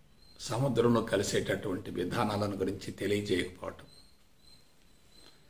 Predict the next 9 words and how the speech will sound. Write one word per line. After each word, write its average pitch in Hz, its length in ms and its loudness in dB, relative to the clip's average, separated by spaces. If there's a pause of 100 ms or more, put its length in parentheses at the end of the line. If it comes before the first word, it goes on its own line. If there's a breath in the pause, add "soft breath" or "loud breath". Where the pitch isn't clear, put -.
(1600)
జ్ఞానమే 117 600 8
సమస్య 117 480 2
అయినప్పుడు 90 460 -2 (720)
జ్ఞానం 110 540 8
ద్వారానే 123 400 8
ఆ 123 100 6
సమస్య 107 460 0
పరిష్కారం 98 600 -2
కావాలి. 87 460 -6